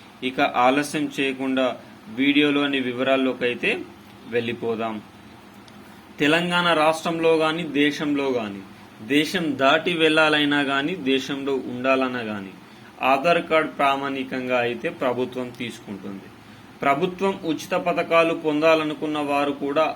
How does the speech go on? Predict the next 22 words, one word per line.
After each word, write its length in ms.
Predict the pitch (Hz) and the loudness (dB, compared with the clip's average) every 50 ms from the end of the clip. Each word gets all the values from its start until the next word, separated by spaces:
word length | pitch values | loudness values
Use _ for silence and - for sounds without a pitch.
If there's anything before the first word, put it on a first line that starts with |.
| - - 123 123 | -6 -6 -2 0
ఆధార్ 280 | 131 127 131 151 147 143 - | 0 0 0 0 -2 -2 -2
కార్డును 280 | 143 135 131 127 139 143 135 - | 0 -2 0 0 -2 -6 -6 -6
కలిగి 260 | 127 117 117 120 127 120 113 | -6 -4 -4 -4 -4 -6 -6
ఉండాలి. 360 | 110 104 101 95 95 92 95 92 - - - - - - - - - 135 139 | -6 -8 -8 -8 -10 -12 -14 -16 -18 -20 -20 -20 -20 -20 -18 -8 -2 2 4
ఓటు 220 | 151 165 160 175 190 190 185 | 4 4 4 4 4 4 4
హక్కును 340 | 180 180 180 196 180 180 170 156 | 4 2 -2 -2 -2 -2 0 0
వినియోగించుకోవాలనుకున్నా 1300 | 160 160 160 165 165 151 160 156 143 - - - 151 151 151 147 147 143 143 135 - 147 139 139 139 139 135 - | 0 0 2 0 0 0 -2 -4 -4 -8 -4 -2 0 0 2 0 0 0 -2 -6 -6 -6 -6 -6 -6 -6 -6 -4
కూడా 200 | 131 131 143 147 - - - - 123 127 | -4 0 0 0 -2 -2 -4 -4 0 0
ఆధార్ 260 | 127 127 139 139 139 135 143 | 0 0 0 -2 -2 -4 -4
కార్డుని 320 | 131 123 120 131 160 220 262 381 - - - - - - - - - - 127 | -4 -4 -2 -2 -4 -4 -4 -6 -8 -12 -18 -20 -20 -20 -20 -20 -14 -6 -4
కలిగి 280 | 123 120 127 123 135 131 123 | -2 -2 -2 -2 -2 -4 -4
ఉండాలి. 360 | 113 107 104 101 95 92 92 - - - - - - - 120 | -4 -6 -6 -6 -8 -8 -12 -16 -18 -20 -20 -20 -10 -2 2
అయితే 280 | 135 143 143 139 185 175 147 - - - - - - - - - - - - - - 131 139 | 2 2 4 4 2 2 2 0 -2 -10 -18 -20 -20 -20 -20 -20 -20 -20 -18 -6 0 4 4
ఆధార్ 300 | 147 - 196 196 196 185 190 190 | 4 6 4 4 4 2 2 0
కార్డు 240 | 190 190 185 180 180 - 160 160 | 2 2 2 2 0 0 2 4
ఎవరెవరికైతే 800 | 156 165 170 175 170 165 170 165 165 165 170 165 160 156 - 170 160 139 - | 4 6 4 4 4 2 2 2 2 2 2 0 0 2 0 0 0 0 0
ఉందో 220 | 139 139 143 156 160 156 139 143 | -2 -2 2 2 2 2 4 2
వారందరికీ 580 | 143 139 135 139 143 147 147 160 151 151 156 151 143 - | 2 2 2 2 0 0 -2 -2 -2 -2 -4 -4 -4 -4
ప్రభుత్వం 480 | 143 143 135 139 160 - - 170 175 165 156 147 | -4 -4 -2 -2 -6 -6 -4 -4 -2 -2 0 0
మరొక 260 | 143 147 147 143 156 151 - | 0 0 0 -2 -2 -4 -2
సదుపాయం 500 | - 147 139 143 143 147 139 139 139 135 131 139 | -2 -2 -2 -2 0 0 0 0 0 -2 0 0
కల్పించబోతా 840 | 131 127 123 127 131 123 123 - 123 113 107 110 110 104 107 107 | 0 0 0 -4 -6 -8 -6 -6 -6 -4 -4 -6 -6 -6 -6 -8